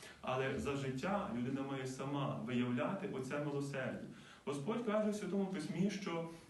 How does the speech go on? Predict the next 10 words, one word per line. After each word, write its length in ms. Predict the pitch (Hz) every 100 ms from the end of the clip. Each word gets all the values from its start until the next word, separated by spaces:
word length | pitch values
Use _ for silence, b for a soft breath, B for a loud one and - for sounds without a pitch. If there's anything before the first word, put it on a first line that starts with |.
| B
немилосердний 1040 | 127 143 185 208 214 - 147 139 120 131 147
буде 380 | 139 147 135 131
суд 600 | - - 170 147 147 -
тому, 580 | 135 123 127 208 - -
хто 160 | 143
за 140 | 135 131
життя 600 | 123 123 123 160 - B B B -
не 180 | 127 127
дав 360 | 127 131 131
милосердя. 680 | 135 139 143 185 156 107 101